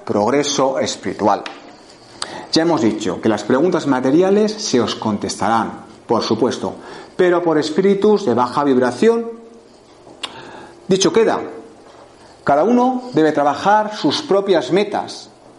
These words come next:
aquellas metas que desee conseguir, metas que le llevarán a ser mejor persona. Ya tenemos, ya tenemos las herramientas y sabemos cómo usarlas.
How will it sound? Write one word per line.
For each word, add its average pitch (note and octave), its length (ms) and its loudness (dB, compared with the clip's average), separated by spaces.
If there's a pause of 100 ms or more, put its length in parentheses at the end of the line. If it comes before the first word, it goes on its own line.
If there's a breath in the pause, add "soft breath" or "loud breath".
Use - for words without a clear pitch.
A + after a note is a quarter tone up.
(100)
aquellas D#3+ 400 2
metas F#3+ 480 0
que C3 120 0
desee C#3+ 560 2
conseguir, A#2+ 760 0 (240 loud breath)
metas A#3 720 0
que B2+ 140 0
le A2+ 100 2
llevarán A2 380 0
a D#3+ 60 0
ser G3 260 0
mejor F3+ 400 0
persona. A#2+ 540 0 (600 loud breath)
Ya A3 300 4
tenemos, F#3+ 580 2
ya F#3+ 160 2
tenemos F#3 520 2
las C3 240 2
herramientas A2+ 880 0
y D#3 100 2
sabemos A3+ 720 2
cómo C#3+ 240 2
usarlas. A#2 640 -2